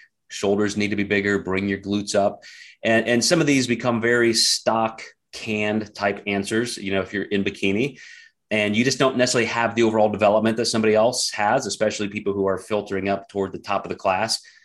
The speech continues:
They're gonna, they're gonna say things like, "Yeah, you know, better conditioning, more glutes, more delts." But w-, w-, what are some of the, the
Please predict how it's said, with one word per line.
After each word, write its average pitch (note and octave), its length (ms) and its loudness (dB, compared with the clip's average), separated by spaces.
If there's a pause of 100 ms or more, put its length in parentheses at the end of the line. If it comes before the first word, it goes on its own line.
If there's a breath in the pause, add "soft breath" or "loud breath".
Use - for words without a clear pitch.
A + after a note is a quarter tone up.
(220 soft breath)
They're A2 160 4
gonna, C3+ 220 2
they're C3 220 0
gonna F3 180 0
say - 220 0
things F#2+ 340 -2
like, G2 220 0
"Yeah, G2 240 2
you F#2+ 60 -2
know, F2 100 -2
better A#2+ 240 0
conditioning, A2 840 -2
more G#2 180 2
glutes, G#2 360 -2
more G2 180 -2
delts." G2 480 0 (540 loud breath)
But A#2 240 4
w-, A#2+ 120 0
w-, C3+ 220 0
what E3 140 4
are D#3 40 2
some D#3+ 180 2
of C#3+ 80 4
the, A2+ 300 6
the G#2 280 0